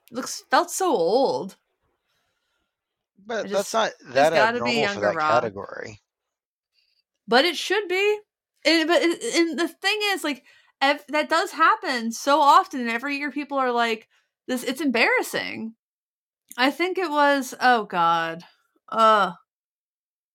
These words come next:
Speaker 1: Muse, the year Muse. What, I, I, I remember being a teenager and Muse getting nominated, and then the other nominees being so old, and just hearing a lot of people say, like,
Speaker 2: Irrelevant.
Speaker 1: whether or not you like Muse,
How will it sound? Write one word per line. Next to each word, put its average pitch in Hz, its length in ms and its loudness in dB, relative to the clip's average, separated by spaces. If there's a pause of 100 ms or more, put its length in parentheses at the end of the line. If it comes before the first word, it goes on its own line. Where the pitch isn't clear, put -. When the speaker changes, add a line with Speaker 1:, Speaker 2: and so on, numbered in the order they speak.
(540)
Speaker 1:
Muse, 226 680 2
the 247 120 2
year 277 260 6
Muse. 254 720 2 (280)
What, 240 220 -2
I, - 300 -2 (260)
I, 254 160 -2 (140)
I 226 100 2
remember 262 200 4
being 254 180 2
a 214 60 0
teenager 277 440 0
and 185 160 0 (220)
Muse 196 380 -4
getting 185 280 -2
nominated, 160 760 -6 (340)
and 226 100 -2
then 240 100 2
the 233 120 2
other 226 180 2
nominees 214 560 0
being 196 200 -8
so 202 220 -2
old, 202 400 0
and 190 540 -8 (100)
just 220 260 -10 (580)
hearing 254 260 -2
a 269 40 0
lot 262 100 6
of 262 40 -12
people 240 180 2
say, 208 80 6
like, 233 220 4
Speaker 2:
Irrelevant. 220 60 4
Speaker 1:
whether 220 180 2
or 277 40 2
not 262 200 4
you 277 100 -2
like 254 200 0
Muse, 226 640 -4